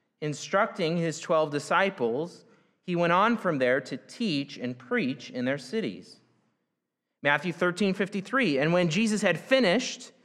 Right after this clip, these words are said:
these parables, he went away from there." Matthew nineteen, verse one,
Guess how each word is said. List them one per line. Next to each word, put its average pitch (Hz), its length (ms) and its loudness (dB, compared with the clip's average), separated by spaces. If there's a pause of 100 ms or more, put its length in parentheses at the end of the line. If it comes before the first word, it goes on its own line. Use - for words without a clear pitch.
(180)
these 175 280 0
parables, 180 920 0 (680)
he 180 120 -6
went 143 200 2
away 175 240 2
from 127 300 -4
there." 90 240 -12 (1000)
Matthew 160 340 0
nineteen, 185 560 2
verse 175 260 2
one, 202 380 4